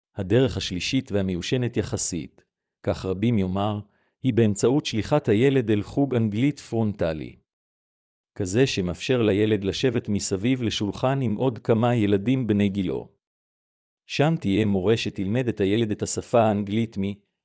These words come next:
עד Z. אתם תבחרו בדרך זו, עליכם לדעת כי תצטרכו להסיע את הילד, לחפש חנייה ולעיתים אף לאסוף ילדים אחרים.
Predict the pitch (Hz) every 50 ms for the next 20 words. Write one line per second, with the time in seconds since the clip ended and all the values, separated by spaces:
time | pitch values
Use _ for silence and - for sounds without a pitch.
0 | - - 123 143 120 98 107 113 113 107 - _ - - 85 - - 143 143 139
1 | - 120 101 90 - - 107 107 131 139 113 104 98 107 120 127 117 - - 95
2 | 104 123 123 113 107 98 98 - - 127 120 110 101 95 92 107 110 110 - -
3 | - 104 - - 101 - - - 110 104 - - 147 143 127 113 - - 131 127
4 | 117 107 - 101 95 92 87 90 82 64 62 65 - - _ _ _ _ _ _
5 | _ - 95 92 - 107 - - 135 - - - - 104 101 101 98 120 127 139
6 | 127 110 98 95 95 - - 139 135 127 107 131 - - 127 113 107 - - -
7 | 143 131 123 - 113 101 95 98 92 92 107 113 107 - - - 98 85 85 73
8 | 58 57 55